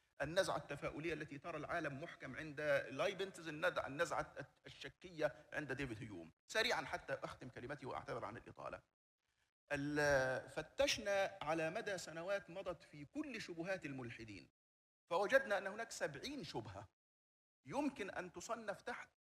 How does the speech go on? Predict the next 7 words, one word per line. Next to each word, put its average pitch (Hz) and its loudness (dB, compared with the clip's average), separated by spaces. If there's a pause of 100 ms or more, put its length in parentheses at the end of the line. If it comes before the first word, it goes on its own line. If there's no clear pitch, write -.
(160)
ثلاثة 226 6
من-، 185 -2 (160)
منافذ 175 6
علمية، 117 -4 (160)
ثلاث 254 0
علوم 156 -2
محددة. 92 -6